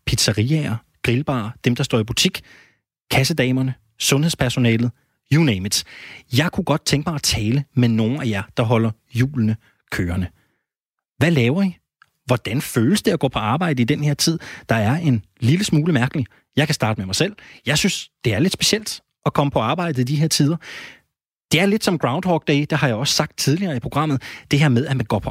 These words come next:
arbejde, og man føler lidt, man gennemlever den samme dag hver eneste dag. Inspirationen kan være lidt svært at få, for der sker ikke ret meget ude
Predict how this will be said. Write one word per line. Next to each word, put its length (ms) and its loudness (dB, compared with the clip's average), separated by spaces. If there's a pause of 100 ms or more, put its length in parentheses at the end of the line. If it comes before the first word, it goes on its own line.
(120)
arbejde, 500 2
og 120 0
man 120 2
føler 280 -2
lidt, 160 0
man 180 4 (240)
gennemlever 680 4 (120)
den 160 2
samme 300 -2
dag 280 -2 (320)
hver 240 2
eneste 380 2
dag. 280 -4 (400)
Inspirationen 540 0
kan 100 -2
være 200 2
lidt 120 -2
svært 320 -4 (220)
at 60 2
få, 280 0 (100)
for 60 -4
der 100 -4
sker 280 0
ikke 160 0
ret 160 0
meget 200 2
ude 300 2